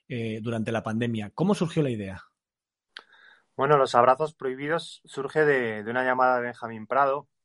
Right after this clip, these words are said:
Speaker 1: Hmm.
Speaker 2: Eh, a mí me llama para participar en un poema colectivo que estaban,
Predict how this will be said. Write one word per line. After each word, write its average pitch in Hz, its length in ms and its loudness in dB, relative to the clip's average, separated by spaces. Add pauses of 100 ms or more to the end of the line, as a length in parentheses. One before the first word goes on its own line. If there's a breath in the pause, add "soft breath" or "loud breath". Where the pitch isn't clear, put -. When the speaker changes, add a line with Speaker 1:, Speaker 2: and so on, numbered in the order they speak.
(360)
Speaker 1:
Hmm. 123 80 -10 (180)
Speaker 2:
Eh, 101 360 -8
a 101 60 -4
mí 113 120 -6
me 117 100 -2
llama 123 240 0
para 120 240 4
participar 117 500 -6
en 120 140 -6
un 117 100 -10
poema 113 260 -6
colectivo 113 480 -6
que 107 80 -10
estaban, 110 440 -2